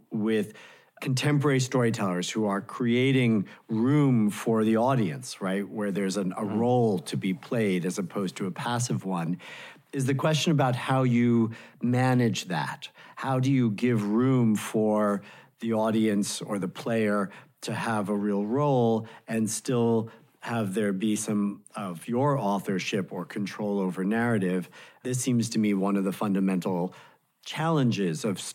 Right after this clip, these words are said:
Speaker 1: for storytellers in the twenty-first century. Talk a little bit how you wrestle with those issues.
Speaker 2: Again, a lot of this came from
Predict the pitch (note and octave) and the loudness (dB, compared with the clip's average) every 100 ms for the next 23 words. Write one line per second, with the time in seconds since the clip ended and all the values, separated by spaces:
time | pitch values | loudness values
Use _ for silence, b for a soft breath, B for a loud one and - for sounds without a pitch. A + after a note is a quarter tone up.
0 | _ - A2+ - A2 G#2 F#2 G#2 F#2+ F#2 | _ -10 -8 -4 -2 -2 -2 -2 -2 0
1 | F2+ - - A2 F#2 E2+ _ _ - G2 | -2 -6 -8 -4 -4 -6 _ _ -12 -8
2 | F2+ F#2+ - G2 F#2 - D#2+ D#2 - _ | -6 -6 -6 -6 -4 -4 -6 -6 -12 _
3 | _ - C#3+ C#3 C3+ A#2+ A#2 A#2 A2 G#2+ | _ -8 -4 0 2 2 2 0 2 2
4 | A2+ G#2+ G2+ A#2+ A2 F2 - F#2+ F2 F#2+ | 4 2 0 -2 -2 -2 -4 -2 -2 -2
5 | F2+ E2+ - - - _ - G#2 E2+ D#2 | -2 -4 -6 -12 -20 _ -18 -14 -12 -12
6 | - _ _ _ - G#2+ A#2 G#2+ G2 G2 | -16 _ _ _ -16 -10 -4 -4 -2 -2
7 | A2 G#2 - - G2 E2+ F2+ E2+ F2 | 0 -2 -4 -4 -4 -4 -6 -6 -10